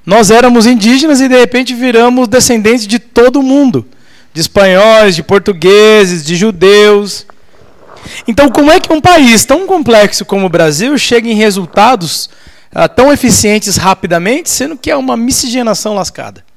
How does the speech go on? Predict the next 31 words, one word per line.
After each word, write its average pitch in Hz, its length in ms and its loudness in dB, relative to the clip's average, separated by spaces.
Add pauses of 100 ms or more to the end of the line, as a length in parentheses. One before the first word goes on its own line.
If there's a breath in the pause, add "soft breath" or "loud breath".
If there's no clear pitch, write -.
(640)
Amém? 220 360 -2 (760 loud breath)
E 339 60 2
o 359 40 4
que 427 140 0
que - 100 -6
isso 311 140 2
tem 277 100 0
a 262 60 4
ver 240 160 0
com 240 80 0
a 196 80 2
Bíblia? 214 340 0
O 196 40 -2
que 269 120 -4
que - 100 -8
isso 254 140 -4
tem 254 140 0
a 240 40 0
ver 220 120 0
com 220 120 -8
finanças, 160 540 -4
né? 208 140 -8
Ó, 175 100 -2
você 196 200 -8
já 202 60 -4
deve 214 200 -4
ter 220 140 -4
juntado 202 380 -6
todas 240 220 -4
as - 60 -4
peças 190 340 -2